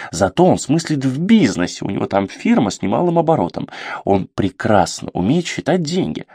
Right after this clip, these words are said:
Но этот уважаемый человек влип в скандал,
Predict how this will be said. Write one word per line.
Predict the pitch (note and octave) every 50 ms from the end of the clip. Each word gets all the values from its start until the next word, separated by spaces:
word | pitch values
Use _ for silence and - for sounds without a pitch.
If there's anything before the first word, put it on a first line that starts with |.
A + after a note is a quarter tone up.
| - _ -
Но | F#2+ F#2 F#2+ G2 - _
этот | - G3 A3+ G3 - - G2+ -
уважаемый | A#2 - A#2 - - G3 F#3 B2+ G2 F#2+ F#2+
человек | - - - G2+ G2+ G#2+ B2+ F3+ G3+ - -
влип | A2 F#2+ A#2 D#3 G3 A3+ A3+ - - -
в | _ -
скандал, | - - - - - A3+ A#3 A3 D#3 - F#2 D#2+ - - -